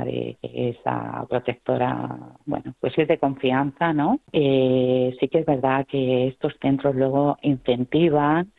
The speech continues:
y favorecen la, la adopción de los mismos, ¿no? Entonces, pues bueno, también estamos muy agradecidos, ¿no? A, pues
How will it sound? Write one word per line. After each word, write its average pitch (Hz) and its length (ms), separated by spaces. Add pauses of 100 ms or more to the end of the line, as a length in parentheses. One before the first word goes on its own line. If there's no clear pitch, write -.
(320)
y 170 220
favorecen 139 640
la, 135 540
la 139 140
adopción 135 420
de 147 80
los 131 220
mismos, 123 360
¿no? 131 220
Entonces, 127 420
pues 123 140
bueno, 131 200
también 123 300
estamos 123 480
muy 123 260
agradecidos, 123 960
¿no? 143 300
A, 58 380 (320)
pues 131 140